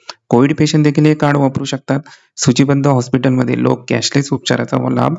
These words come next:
घेऊ शकतात. या योजनेअंतर्गत लाभार्थ्यांना रुपये पाच लाख पर्यंतचे कॅशलेस मोफत उपचार घेता येतील. तसेच तुम्हाला तुमचे आयुष्मान गोल्डन कार्ड हे पंधरा दिवसात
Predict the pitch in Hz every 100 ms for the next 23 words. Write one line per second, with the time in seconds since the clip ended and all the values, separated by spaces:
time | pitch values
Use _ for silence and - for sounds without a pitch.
0 | - 131 123 123 127 - - - _ -
1 | - _ - 160 143 131 120 113 107 120
2 | 139 - - 113 113 120 135 135 123 113
3 | 120 117 - 127 131 143 127 - 120 117
4 | 120 131 123 104 131 135 127 120 135 131
5 | - 127 123 113 127 123 123 147 - -
6 | _ - 135 170 165 160 151 147 143 135
7 | - 113 107 131 135 120 117 120 113 113
8 | 135 127 117 120 117 -